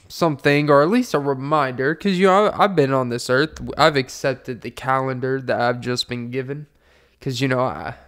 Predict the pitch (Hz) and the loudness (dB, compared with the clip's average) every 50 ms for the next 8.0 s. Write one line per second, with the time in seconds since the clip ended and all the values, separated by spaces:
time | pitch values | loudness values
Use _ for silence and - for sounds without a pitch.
0 | _ _ - 135 131 127 127 127 127 131 135 131 127 _ - 151 147 135 131 - | _ _ -14 -10 -10 -8 -6 -4 -4 -2 -4 -4 -4 _ 0 0 0 0 0 0
1 | 147 139 135 - - - 139 123 120 131 131 123 120 131 127 123 120 - - - | 0 0 0 0 -2 -8 -8 -6 -2 -4 -2 0 0 2 2 2 0 -4 -8 -20
2 | - _ _ _ _ _ - 131 123 - 156 156 160 165 165 160 151 160 160 147 | -20 _ _ _ _ _ -12 -10 -2 0 2 2 2 2 0 0 0 -2 -2 -4
3 | - - - 147 127 120 135 147 156 160 160 160 156 151 151 143 143 131 - - | -6 -8 -8 -8 -6 -4 -2 0 2 2 2 2 0 0 -2 -2 -6 -8 -12 -20
4 | - - - 131 135 139 135 131 123 120 123 135 139 135 135 - - - 135 131 | -20 -16 -8 -4 -2 -2 -2 -2 -4 -8 -4 -2 -2 -2 -4 -6 -10 -6 -4 -2
5 | 131 127 123 123 123 120 120 120 123 123 123 127 139 147 143 - 131 135 135 131 | -2 -2 -2 -4 -6 -8 -8 -6 -4 -4 -2 0 -2 -2 -2 -2 -6 -6 -6 -6
6 | 135 - - - - - _ _ _ _ _ _ _ _ _ _ _ _ _ _ | -8 -12 -18 -18 -18 -20 _ _ _ _ _ _ _ _ _ _ _ _ _ _
7 | - - 139 143 135 135 131 135 135 139 131 - - - 127 98 92 85 - | -8 -2 0 0 0 0 0 0 0 0 -2 -4 -6 -10 -10 -10 -10 -14 -18